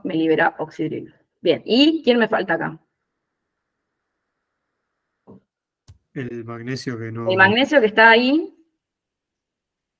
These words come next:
Speaker 1: que queda ahí mirándole a los dos, ¿sí? Bien. Bueno, y esto era mi esquema, ¿sí?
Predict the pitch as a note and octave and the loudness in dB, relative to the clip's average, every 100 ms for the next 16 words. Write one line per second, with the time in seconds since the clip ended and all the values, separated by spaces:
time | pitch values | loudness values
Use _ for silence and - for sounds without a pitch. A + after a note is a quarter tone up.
0 | _ F3+ G3 G3+ G#3 G3 A3+ G3+ G3 G3+ | _ -2 2 6 6 4 2 0 -2 -2
1 | G3 F3 E3+ F3+ E3+ - _ _ _ _ | -2 -2 -2 -4 -6 -10 _ _ _ _
2 | _ _ _ _ F#3+ A#3+ D4+ _ _ _ | _ _ _ _ -6 -6 -10 _ _ _
3 | _ _ _ _ _ _ _ _ _ _ | _ _ _ _ _ _ _ _ _ _
4 | _ _ _ _ _ _ - C3 - _ | _ _ _ _ _ _ -16 -16 -16 _
5 | _ _ _ _ _ _ E3 C#3+ - G3+ | _ _ _ _ _ _ -10 -10 -6 -2
6 | A3+ A3 G3 F3+ E3 E3 D3+ - _ _ | -2 -2 -6 -6 -8 -10 -10 -14 _ _
7 | _ _ _ _ _ _ F#3 F#3+ B3+ - | _ _ _ _ _ _ -10 -10 -10 -14